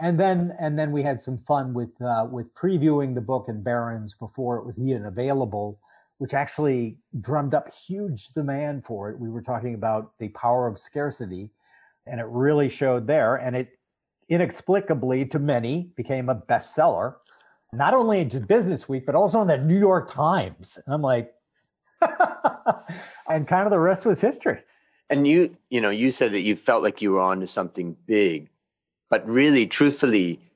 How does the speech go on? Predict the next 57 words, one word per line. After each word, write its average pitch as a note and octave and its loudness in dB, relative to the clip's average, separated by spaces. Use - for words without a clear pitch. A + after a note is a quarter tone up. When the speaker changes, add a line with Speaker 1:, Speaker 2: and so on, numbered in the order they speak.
Speaker 2:
there's, - 0
and, G#2+ 0
and A#2 2
you A#2 4
also C3 2
said G#2+ 2
that G#2 2
nobody A2+ 4
really G2 4
believed F#2 -2
that, D#2 -8
but A2 4
you've C#3+ 4
shared A#2 4
with G2 4
me A#2 2
that F#2+ 0
you G#2 2
journal, G#2 2
and F#2+ 2
the F2+ -4
benefit A#2 4
of F2+ 4
journaling G2+ 4
is F2+ 2
you A2 4
can F#2+ 2
actually G2 0
go F#2+ 4
back G#2 2
and F#2+ 0
really F#2 4
say, F#2 2
"Well, F#2+ 6
wait G2 4
a E2+ 0
minute, F2 -2
was F#2+ 2
I, F2+ 2
was G2+ 2
I F#2 4
such G2+ 0
a F#2 0
fan A2+ 2
of A#2+ 2
it B2+ 4
at B2 4
the A#2+ -2
time?" C3 2
And A2+ 0
when C#3+ 4
you D3+ 4
go C#3 6
back A#2+ 2
and A2+ -2
look B2 2
at A2 2